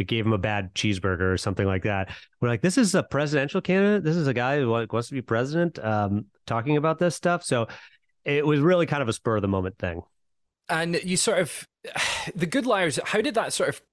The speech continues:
Speaker 2: come together? Now, obviously, you've, you've done loads of pranks with politicians and stuff like that. You've released two films. Um,
Speaker 1: Mm-hmm.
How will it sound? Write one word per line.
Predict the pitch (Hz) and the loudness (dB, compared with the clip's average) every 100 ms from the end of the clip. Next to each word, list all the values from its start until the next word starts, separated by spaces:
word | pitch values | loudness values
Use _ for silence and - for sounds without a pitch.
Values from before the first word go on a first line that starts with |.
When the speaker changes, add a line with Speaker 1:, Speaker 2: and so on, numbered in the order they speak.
| _ - | _ -14
Speaker 2:
come | - 170 165 | -4 -2 -2
together? | - 135 117 147 123 104 | -4 -6 -4 -2 0 0
Now, | 104 | 2
obviously, | 127 139 - | 0 0 -4
you've, | 120 135 | -6 -4
you've | 117 | -2
done | 131 120 | -2 0
loads | 123 | -2
of | 120 - | -4 -10
pranks | - 107 107 107 - - - - - | -6 -4 -2 -6 -8 -8 -8 -10 -14
with | 139 131 120 - - - 135 | -4 -4 -4 -10 -18 -20 -8
politicians | 139 113 - 120 123 | -4 -2 -4 -4 -6
and | 117 | -6
stuff | - 120 | -4 -4
like | 120 | -2
that. | 120 | -4
You've | 123 | -4
released | 127 123 - | -2 -4 -4
two | 127 | -6
films. | - 165 165 165 160 - - - - - - | -4 0 2 0 -2 -4 -6 -12 -20 -20 0
Um, | 110 | 2
Speaker 1:
Mm-hmm. | 110 104 | 4 2